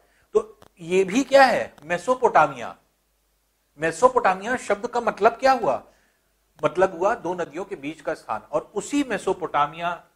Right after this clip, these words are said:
जो है आपके एक तरह से इराक के क्षेत्र में था। तो अब यहां पर अगर हम लोग देखें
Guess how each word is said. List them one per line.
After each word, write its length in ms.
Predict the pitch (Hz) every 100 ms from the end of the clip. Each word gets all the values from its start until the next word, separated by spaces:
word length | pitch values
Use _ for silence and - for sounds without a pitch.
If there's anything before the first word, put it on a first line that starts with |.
| 143
जो 80 | 147
है 220 | 143 170
आपके 320 | 147 139 196
एक 220 | 214 151
तरह 160 | - 135
से 180 | 127 139
इराक 400 | 147 143 127 -
के 60 |
क्षेत्र 320 | 175 - - 135
में 160 | 143
था। 200 | 113 101 _ _ _ _ _ _ _ _ _ 160
तो 140 | 185 -
अब 140 | 247
यहां 220 | 254 226
पर 140 | 226 233
अगर 220 | 220 220
हम 80 | 202
लोग 140 | 208
देखें 300 | 180 - 190